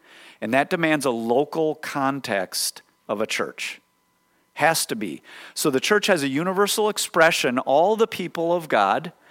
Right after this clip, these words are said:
but then it has a local expression. One reason this Greek word was chosen, I'm sure, is because it was used of the congregation of Israel in the Old Testament. So one of the greatest curses you could hear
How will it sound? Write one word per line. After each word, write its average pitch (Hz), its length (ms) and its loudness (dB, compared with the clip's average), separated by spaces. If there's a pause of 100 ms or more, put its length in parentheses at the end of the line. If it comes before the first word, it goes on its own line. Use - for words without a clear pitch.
(380)
but 143 160 0
then 175 140 2
it 175 80 -4
has 165 200 2
a 156 60 4
local 170 500 0
expression. 120 480 0
One 180 200 0
reason 196 280 -2
this 147 160 -2
Greek 170 300 -2
word 170 180 0
was 123 240 0
chosen, 190 480 0
I'm 135 180 2
sure, 139 680 0 (300)
is 135 120 -2
because 147 300 -2
it 165 80 -2
was 135 200 -2
used 170 280 -4
of 143 80 -4
the 135 80 -4
congregation 131 640 -4
of 120 100 -6
Israel 110 400 -4
in 107 100 -6
the 107 60 -6
Old 104 180 -8
Testament. - 540 -10 (720)
So - 160 0
one 151 280 0
of 175 180 -4
the 151 180 -4
greatest 151 600 -4
curses 120 640 -6
you 110 120 -6
could 104 240 -6
hear 104 460 -8